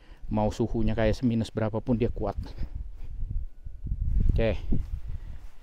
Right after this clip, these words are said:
ini yang saya mau kasih lihat adalah tanaman yang di pinggir ini.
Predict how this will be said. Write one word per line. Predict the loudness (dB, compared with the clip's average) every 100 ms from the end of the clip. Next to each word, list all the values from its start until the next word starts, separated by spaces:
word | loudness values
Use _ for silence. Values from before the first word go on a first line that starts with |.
| -2
ini | 2 2
yang | 0
saya | -2
mau | -2
kasih | -2 -2
lihat | -2 0
adalah | 2 2 2 0 0 -2 -4 -6 -8 -16 -12 -8 -6 -4 0 0 0 -6 -12 -14 -14 -6
tanaman | -2 2 2 2
yang | 0
di |
pinggir | 2 4 2
ini. | 2 0